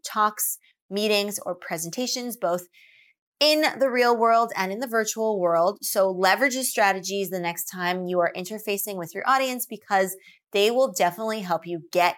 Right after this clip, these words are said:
your message across more smoothly and effectively, which is ultimately what we want. Be sure to practice these techniques and be sure to familiarize yourself with them so that when you're ready to use them,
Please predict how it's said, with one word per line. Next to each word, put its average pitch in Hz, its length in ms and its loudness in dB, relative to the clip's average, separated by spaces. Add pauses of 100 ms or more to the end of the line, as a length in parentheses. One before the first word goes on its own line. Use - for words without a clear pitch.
your 170 340 0
message 165 500 -4
across 233 520 0
more 165 160 -8
smoothly 262 880 2 (340)
and 208 160 2
effectively, 185 540 0
which 165 220 -4
is 180 120 -6
ultimately 170 420 -4
what 156 160 -6
we 165 160 -8
want. - 420 -2 (680)
Be 190 100 0
sure 202 180 0
to 196 80 2
practice 196 440 -2
these 226 180 -6
techniques 202 440 -4 (560)
and 190 260 2 (220)
be 285 180 2
sure 320 200 4
to 311 80 2
familiarize 220 680 2
yourself 170 380 2
with 160 140 -8
them 156 220 2
so 202 200 -2
that 196 180 2
when 202 160 -2
you're 202 240 0
ready 208 320 2
to 277 140 -4
use 196 320 -4
them, 294 260 0